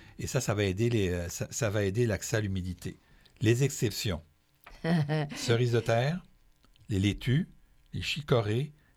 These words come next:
Speaker 1: les basiliques, les ciboulettes, la marjolaine, la mélisse officinale, qui est encore plus compliquée, là, parce qu'elle, elle doit être refroidie par l'hiver, là.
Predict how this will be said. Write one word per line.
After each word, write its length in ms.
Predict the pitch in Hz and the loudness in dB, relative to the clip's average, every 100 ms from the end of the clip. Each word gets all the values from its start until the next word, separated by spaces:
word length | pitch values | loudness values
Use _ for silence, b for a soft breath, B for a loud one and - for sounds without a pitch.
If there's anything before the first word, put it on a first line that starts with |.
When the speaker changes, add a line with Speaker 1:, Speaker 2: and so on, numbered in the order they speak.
| b | b
Speaker 1:
les 100 | - | -4
basiliques, 720 | 95 131 127 110 120 143 - _ - | 2 2 2 -2 -2 -6 -12 _ -16
les 60 | 101 | -10
ciboulettes, 720 | - 147 127 113 120 139 - - | -6 -2 2 2 2 -2 -14 -12
la 120 | 104 | -8
marjolaine, 720 | 92 123 131 117 104 117 143 - B B B | -2 -2 0 0 0 0 -4 -10 B B B
la 120 | 104 | -2
mélisse 380 | 95 117 147 - | 2 4 4 2
officinale, 800 | - - 113 - 107 104 117 147 b b b | -4 -4 -6 -4 -2 -2 -4 -8 b b b
qui 80 | - | -2
est 80 | 104 | -2
encore 260 | 101 117 | 2 0
plus 140 | - 139 | -2 -2
compliquée, 500 | 127 - 117 131 123 | -2 -2 -2 2 2
là, 100 | 107 | 0
parce 180 | 95 - | -4 -2
qu'elle, 240 | 101 110 | 0 2
elle 80 | 101 | 0
doit 180 | 95 104 | 0 -2
être 200 | 101 98 | -2 -4
refroidie 600 | 90 95 - 104 92 98 | -2 -2 -2 -2 0 -2
par 200 | - 90 | -2 -2
l'hiver, 420 | 90 85 104 143 | -2 0 0 -2
là. 200 | 127 139 | -2 -4